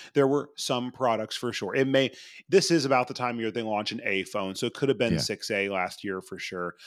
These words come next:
Speaker 1: I know they teased many of the things
Speaker 2: Yes,
Speaker 1: that
Speaker 2: and it
Speaker 1: we
Speaker 2: was more
Speaker 1: saw
Speaker 2: that.
Speaker 1: today.
Speaker 2: Yeah.
Speaker 1: Um, and you're right. I think you're, I think the watch did get it. We just didn't see the watch for months
Speaker 2: Right.
Speaker 1: and months afterwards, like,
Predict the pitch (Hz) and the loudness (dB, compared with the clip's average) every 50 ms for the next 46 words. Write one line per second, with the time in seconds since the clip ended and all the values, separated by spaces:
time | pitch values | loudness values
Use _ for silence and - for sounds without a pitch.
0 | - - - _ 120 131 135 131 135 143 151 139 135 127 113 101 - _ _ _ | -20 -20 -4 _ 2 2 4 4 4 4 4 4 4 4 2 0 -4 _ _ _
1 | _ _ - - - - - 196 202 180 139 117 107 95 90 87 - - - - | _ _ -6 -6 -6 -6 -6 -4 -2 -2 -2 -2 -2 -2 -4 -6 -8 -8 -10 -12
2 | - _ 123 120 123 117 117 113 107 104 85 90 104 - - 104 95 90 85 87 | -14 _ -4 -2 0 0 0 0 -2 -2 -4 -6 -10 -6 -4 -4 -4 -4 -4 -6
3 | 87 85 87 - - - - _ _ _ _ _ - 104 - 113 107 95 92 - | -10 -10 -8 -6 -6 -6 -8 _ _ _ _ _ -4 -2 0 0 0 -2 -2 -4
4 | - - 127 131 127 127 110 113 127 123 123 123 117 107 104 101 101 101 - - | -4 -2 0 2 2 2 2 4 4 6 8 8 8 8 8 6 6 4 2 -2
5 | - - - 117 101 87 110 101 87 78 73 - - - - _ _ _ _ _ | -6 -6 -6 -6 -2 0 0 0 2 0 -2 -4 -10 -16 -20 _ _ _ _ _
6 | _ _ _ _ _ - 120 113 101 90 82 76 69 65 - _ - - - - | _ _ _ _ _ -4 -2 -2 0 -2 -4 -6 -10 -16 -20 _ -20 -20 -20 -20
7 | - - - - _ _ _ _ _ - 135 143 143 143 139 123 127 113 107 101 | -20 -20 -20 -20 _ _ _ _ _ 0 2 4 6 4 6 6 6 6 6 4
8 | - 143 156 - - 127 123 139 - 123 123 120 139 127 135 123 113 110 110 107 | 4 2 0 0 -2 -2 -2 -2 0 -2 -2 -2 -2 2 2 2 4 6 6 8
9 | 113 117 - - - 127 117 104 107 104 - - 113 113 123 123 110 120 117 104 | 8 6 4 0 -2 -2 -2 0 0 0 -2 -2 -2 0 0 0 0 0 -2 -2
10 | 95 - - - - - - 143 139 135 104 123 113 104 104 98 92 87 - - | -2 -2 -2 -2 -2 -2 -2 0 0 0 2 2 2 4 6 6 6 4 2 -2
11 | - 120 107 110 107 110 104 95 87 - - 101 92 95 92 90 87 90 - - | -2 -2 -2 -2 0 0 0 0 -2 -2 -4 -6 -4 -4 -4 -6 -6 -6 -6 -4
12 | - 101 92 90 - - - 85 78 76 73 80 80 - 117 117 - | -2 -2 -2 -2 -4 -6 -10 -12 -10 -10 -10 -6 -2 -2 0 -2 -2